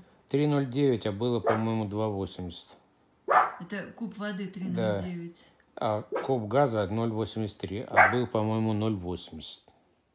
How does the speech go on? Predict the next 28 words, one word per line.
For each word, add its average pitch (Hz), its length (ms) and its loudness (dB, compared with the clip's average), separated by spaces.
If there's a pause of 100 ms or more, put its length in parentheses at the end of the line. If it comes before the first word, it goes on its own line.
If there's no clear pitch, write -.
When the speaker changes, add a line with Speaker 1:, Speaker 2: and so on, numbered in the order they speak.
(840)
Speaker 2:
Ну, 208 140 -8
это - 340 12
пока 220 160 -8
начало. 202 380 -4
Патрик, 247 460 -6
чё - 140 -16
ты 277 180 -16
начинаешь 233 640 -6
лаять? 160 480 -2 (640)
Speaker 1:
Ну, 117 100 -6
если 120 280 -4
Speaker 2:
Что - 140 -10
Speaker 1:
по 110 60 -4
три 107 160 0
Speaker 2:
за - 80 -6
Speaker 1:
цента, 117 300 0
это 92 100 -2
Speaker 2:
безобразие? 90 320 -6
Speaker 1:
ерунда 104 400 -6
это 90 180 -12
будет. 87 320 -14 (640)
Speaker 2:
Двадцать 214 540 -6
четыре 214 360 -4
сорок — 208 480 -6
это, 196 380 -6 (640)
э, - 160 -14
квартплата, 202 840 -8
да? 202 300 -8